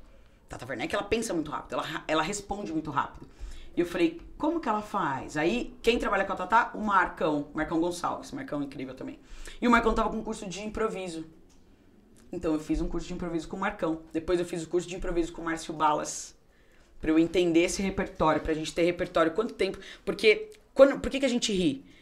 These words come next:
Porque eu conecto uma coisa que não tá conectada na sua cabeça. E pra você conectar o que tá desconectado, você tem que ser muito rápido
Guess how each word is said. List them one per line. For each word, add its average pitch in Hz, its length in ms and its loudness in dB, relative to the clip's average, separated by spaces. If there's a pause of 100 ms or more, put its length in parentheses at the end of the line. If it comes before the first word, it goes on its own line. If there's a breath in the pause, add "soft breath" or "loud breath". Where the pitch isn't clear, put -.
(140 loud breath)
Porque 170 160 2
eu 202 60 6
conecto 208 400 6
uma 202 100 -2
coisa 202 160 -2
que - 80 -6
não 202 120 -2
tá 262 100 -6
conectada 214 560 -6
na 196 80 -8
sua 170 140 -8
cabeça. - 480 -10 (600 soft breath)
E - 60 -6
pra 190 140 6
você 180 180 8
conectar 233 360 8
o 180 40 6
que - 60 -8
tá 170 80 6
desconectado, 170 640 6
você - 60 -6
tem 214 100 2
que - 60 2
ser 180 100 6
muito 254 240 -2
rápido - 440 0